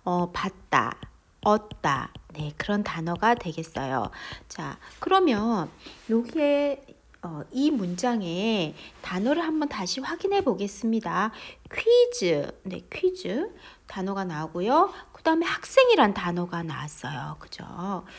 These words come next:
그리고 점수, 아, 점수를 줘요. 퀴즈를 맞히면 점수를 줘요. 그리고 어려운 문제를 빨리 맞출수록, 어, 점수가 커요. 그러니까 이거는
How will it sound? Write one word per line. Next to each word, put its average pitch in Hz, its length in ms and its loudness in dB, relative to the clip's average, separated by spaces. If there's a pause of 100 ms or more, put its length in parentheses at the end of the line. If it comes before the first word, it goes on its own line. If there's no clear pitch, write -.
(180)
그리고 330 400 0 (180)
점수, - 840 0 (120)
아, 359 440 -2
점수를 262 500 6
줘요. 143 300 -2 (600)
퀴즈를 415 720 6 (300)
맞히면 302 520 0
점수를 196 540 -2
줘요. 127 280 -6 (460)
그리고 339 720 0
어려운 339 500 8
문제를 254 680 4
빨리 403 320 4
맞출수록, 226 1000 4 (400)
어, 180 500 -2
점수가 240 720 0 (580)
커요. 220 400 2 (640)
그러니까 233 840 0
이거는 285 580 -2